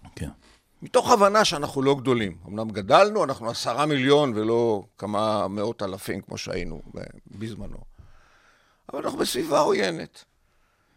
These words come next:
Speaker 2: איך אמר בן גוריון? "אנחנו צריכים לנצח את כל המלחמות, אסור לנו להפסיד באחת. ולכן אנחנו חייבים לא רק לפעול בכוח, אלא לחפש את המתונים באזור ולהגיע איתם להסדרים."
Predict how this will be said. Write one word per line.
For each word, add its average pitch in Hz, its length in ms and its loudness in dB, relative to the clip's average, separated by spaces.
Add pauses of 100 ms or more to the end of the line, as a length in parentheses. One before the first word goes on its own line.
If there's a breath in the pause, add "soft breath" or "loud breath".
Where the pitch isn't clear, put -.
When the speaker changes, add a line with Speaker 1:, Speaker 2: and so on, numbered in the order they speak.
(220)
Speaker 2:
איך - 160 -2
אמר 202 240 6
בן 214 180 4
גוריון? 208 460 0 (600)
"אנחנו 202 240 4
צריכים 190 320 0
לנצח 185 480 0
את 160 140 0
כל 208 220 4
המלחמות, 208 600 4
אסור 175 280 -2
לנו 175 140 0
להפסיד 156 540 0
באחת. 107 580 2 (420 soft breath)
ולכן 226 400 4
אנחנו 226 300 2
חייבים 196 480 4
לא 190 220 6
רק 220 240 6
לפעול 180 360 0
בכוח, 143 680 2 (300 soft breath)
אלא 170 200 6
לחפש 180 640 -2
את 185 160 -6
המתונים 165 800 2
באזור 143 720 6
ולהגיע 127 580 6
איתם 120 440 4
להסדרים." 104 800 -2